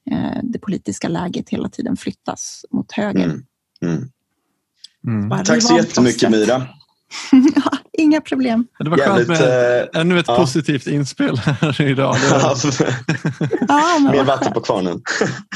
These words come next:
Speaker 3: Precis.
Speaker 1: Komma och sprida lite glädje, det är jag alltid glad över.
Speaker 2: Ja, verkligen. Ja, men tack så jättemycket och tack ni som har lyssnat. Eh, ni får komma med inspel vad ni tycker också i, eh, Facebookgruppen eller på Twitter eller vart ni nu vill.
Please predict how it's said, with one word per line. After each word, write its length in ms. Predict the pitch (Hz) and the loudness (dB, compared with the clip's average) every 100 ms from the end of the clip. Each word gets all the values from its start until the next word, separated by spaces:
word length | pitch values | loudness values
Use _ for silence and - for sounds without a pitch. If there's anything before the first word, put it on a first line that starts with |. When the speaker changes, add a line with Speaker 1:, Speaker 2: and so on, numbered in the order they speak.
| - | -2
Speaker 3:
Precis. 180 | 131 | 2
Speaker 1:
Komma 200 | 131 285 | 4 4
och 60 | 277 | 2
sprida 300 | - 285 254 | 0 2 2
lite 180 | 247 269 | 2 2
glädje, 400 | 269 233 220 233 | 2 2 0 0
det 80 | 247 | 0
är 20 | |
jag 100 | 226 | 0
alltid 220 | 220 220 | -2 -4
glad 220 | 226 233 220 | -6 -4 -4
över. 260 | 233 233 - | -4 -6 -4
Speaker 2:
Ja, 360 | - 120 104 107 | -4 0 2 2
verkligen. 480 | 110 107 - 104 101 101 - - - - - - - 277 | 0 -2 0 -2 -2 -6 -18 -20 -14 -12 -10 -6 4 6
Ja, 120 | 285 | 6
men 120 | - | 6
tack 180 | - 165 | 4 2
så 100 | 165 | 2
jättemycket 580 | 175 170 147 139 131 143 | 0 0 2 2 2 2
och 100 | 151 | 2
tack 200 | 151 - | 0 0
ni 100 | 135 | -2
som 140 | 120 | 2
har 80 | 120 | 2
lyssnat. 500 | 127 - - 113 131 - - - 107 | 2 -2 -2 -2 -2 -8 -12 -6 -2
Eh, 720 | 110 107 107 104 104 101 101 101 | 0 2 2 2 2 2 0 -2
ni 140 | 104 117 | -2 -4
får 380 | - 120 120 | -2 -2 -2
komma 180 | 117 123 | -2 -2
med 120 | 113 | 0
inspel 320 | 113 101 107 104 | -2 -2 -2 0
vad 100 | 104 | 0
ni 140 | 101 | -2
tycker 260 | 101 107 101 | -4 -2 -2
också 320 | 101 - 101 | -2 -2 0
i, 320 | 101 95 92 | 2 2 0
eh, 120 | 95 92 - | 0 -2 -2
Facebookgruppen 760 | 104 - - 98 - - 95 | -4 -4 -6 -6 -4 -2 0
eller 160 | 95 90 | 0 -2
på 120 | - - | -6 -6
Twitter 400 | 98 _ - 90 | -6 _ -2 0
eller 140 | 90 90 | 0 0
vart 220 | 92 - | -2 -2
ni 80 | 90 | -2
nu 120 | 85 | 0
vill. 220 | 85 85 | 0 -4